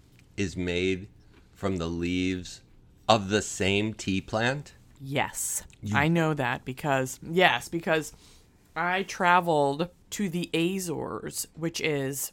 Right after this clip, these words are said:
Speaker 2: a group of islands in the Atlantic Ocean belonging to Portugal.
Speaker 1: Okay. Is
Speaker 2: And
Speaker 1: it
Speaker 2: historically,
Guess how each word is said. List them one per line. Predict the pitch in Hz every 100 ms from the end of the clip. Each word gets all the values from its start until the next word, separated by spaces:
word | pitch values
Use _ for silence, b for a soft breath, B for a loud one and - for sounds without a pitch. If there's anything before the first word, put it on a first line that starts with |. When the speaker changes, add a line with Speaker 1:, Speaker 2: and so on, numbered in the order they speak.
| _
Speaker 2:
a | -
group | 160 175 165
of | 190 -
islands | 151 160 156 151 156 156 - - _
in | 165
the | 165 151 - _ 147
Atlantic | 156 156 160 - -
Ocean | 151 156 156 143 143
belonging | 139 139 143 143 143
to | 147
Portugal. | - 160 156 - 127 120 - 62 143 - -
Speaker 1:
Okay. | 101 95 76 87 107 -
Is |
Speaker 2:
And | 190 190
Speaker 1:
it |
Speaker 2:
historically, | 202 180 - 196 185 190 190 190